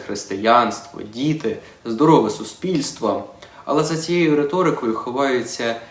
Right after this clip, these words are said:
інша стратегія — політика страху. Він десятиліттями формує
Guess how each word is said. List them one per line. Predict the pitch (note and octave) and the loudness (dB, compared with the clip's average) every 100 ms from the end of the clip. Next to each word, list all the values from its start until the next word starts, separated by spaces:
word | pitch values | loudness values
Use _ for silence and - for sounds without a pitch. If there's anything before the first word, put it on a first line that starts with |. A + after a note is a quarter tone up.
| - | -10
інша | F3+ E3 - F#2+ | -6 -4 -4 -6
стратегія — | - - - F#2 - F2+ - - _ _ - | -6 -8 -4 -6 -4 -8 -12 -18 _ _ -8
політика | A2+ C3+ A#2+ G#2+ | -4 -2 -4 -6
страху. | - A2+ G2+ F#2+ - F2+ F#2 - - - - | -6 -2 -2 -2 -2 -8 -10 -20 -20 -20 -10
Він | A#2+ B2+ | -2 0
десятиліттями | A#2 A#2 A2+ B2 A#2+ A2+ G2+ G2 | 0 0 -2 0 -2 -2 -6 -4
формує | A2 G#2+ G#2+ | -4 -2 -4